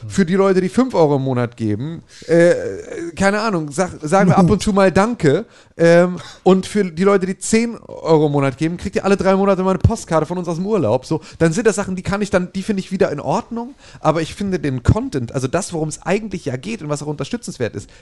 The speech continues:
Speaker 2: den in irgendeiner Art und Weise an die Bedingung einer Geldzahlung zu binden,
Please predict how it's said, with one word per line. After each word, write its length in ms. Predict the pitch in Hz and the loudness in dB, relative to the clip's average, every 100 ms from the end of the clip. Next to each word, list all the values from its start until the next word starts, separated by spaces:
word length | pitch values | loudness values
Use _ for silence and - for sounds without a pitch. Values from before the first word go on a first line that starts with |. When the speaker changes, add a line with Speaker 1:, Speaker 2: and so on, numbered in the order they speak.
| - | -4
Speaker 2:
den 280 | 156 214 190 | -2 0 -4
in 100 | 143 | -2
irgendeiner 380 | 220 196 165 | -4 -2 -6
Art 140 | 160 170 | -6 -6
und 80 | 151 | -2
Weise 300 | 156 147 156 | -2 -2 -4
an 200 | 185 180 - - | -6 -8 -12 -8
die 80 | 139 | -2
Bedingung 800 | 127 113 104 240 240 226 233 247 - - | -2 -4 0 2 2 -2 -4 -12 -12 -2
einer 260 | 165 160 | 0 0
Geldzahlung 680 | 147 180 233 - 147 131 123 | -2 -2 -2 0 0 0 -4
zu 140 | 117 110 | -6 -6
binden, 240 | 120 | -6